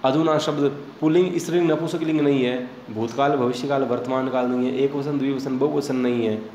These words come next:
और पांचों लकारों में नहीं है, और तीनों पुरुषों में प्रथम, मध्यम, उत्तम में नहीं है। जैसे कोई भी चीज़ है, स, सा और तत्,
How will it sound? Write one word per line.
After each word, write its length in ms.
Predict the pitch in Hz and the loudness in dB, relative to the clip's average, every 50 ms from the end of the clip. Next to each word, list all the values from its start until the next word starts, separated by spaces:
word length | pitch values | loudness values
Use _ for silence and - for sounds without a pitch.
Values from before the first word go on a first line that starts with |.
| - - - - - - - | -18 -20 -20 -20 -20 -12 -6
और 500 | 117 120 117 117 113 113 107 110 - - - - - - - - - - - - | -2 0 2 2 2 2 0 -2 -6 -12 -14 -18 -20 -20 -20 -20 -20 -12 -4 0
पांचों 320 | 135 131 131 - 160 156 | 0 0 2 2 0 2
लकारों 400 | 139 135 139 160 165 165 170 170 | 2 2 2 2 2 4 4 2
में 120 | 165 160 160 | 4 4 4
नहीं 260 | 156 156 147 143 139 | 4 4 4 4 2
है, 240 | 135 123 120 - - - - - - - - - - - - - - - - - - - - - - - - - - - - - - - - - | 2 0 -2 -4 -8 -12 -14 -18 -20 -20 -20 -20 -20 -20 -20 -20 -20 -20 -20 -20 -20 -20 -20 -20 -20 -20 -20 -20 -20 -20 -20 -20 -20 -14 -6 0
और 500 | 123 120 120 117 113 110 110 - - - - - - - - - - - - - - - - - - | 2 4 4 4 2 0 -4 -8 -12 -16 -18 -20 -20 -20 -20 -20 -20 -20 -20 -20 -20 -20 -20 -8 0
तीनों 240 | 151 160 165 175 175 | 2 4 4 4 2
पुरुषों 320 | 170 185 190 190 - 185 | 2 0 0 0 0 0
में 160 | 165 165 160 160 | 2 2 2 0
प्रथम, 260 | 160 160 165 165 160 | -2 -2 0 0 2
मध्यम, 300 | 156 156 156 147 156 147 | 2 2 2 2 2 2
उत्तम 300 | 143 139 139 - 147 147 | 0 -2 0 0 2 4
में 160 | 143 143 135 | 4 4 4
नहीं 220 | 131 131 127 117 | 4 2 2 2
है। 140 | 110 107 107 - - - - - - - - - 120 - - - - - - - - 135 | 0 -2 -4 -6 -12 -16 -18 -20 -20 -18 -14 -12 -12 -12 -12 -16 -20 -20 -20 -18 -12 -6
जैसे 560 | 117 131 143 143 156 143 123 - - - - - - - - | -2 0 0 2 2 0 0 -2 -4 -10 -14 -16 -18 -8 -2
कोई 200 | - 151 170 190 | 2 2 2 4
भी 320 | 185 180 175 151 - - 135 | 2 2 0 0 -2 -6 -6
चीज़ 280 | - 143 143 135 120 | 0 2 2 2 2
है, 120 | 113 107 101 | 2 0 -2
स, 200 | - - - 135 127 120 104 - - - - - - - - - - - - | -4 -2 0 2 2 2 0 -2 -8 -12 -14 -16 -18 -20 -20 -20 -20 -20 -16
सा 500 | - - - 117 113 120 127 117 - - 143 | -10 -4 -2 0 2 2 0 -2 -4 -4 -2
और 120 | 123 120 | -2 -2
तत्, 460 | 120 - 135 123 - - - - - | 0 2 0 0 0 -4 -10 -14 -16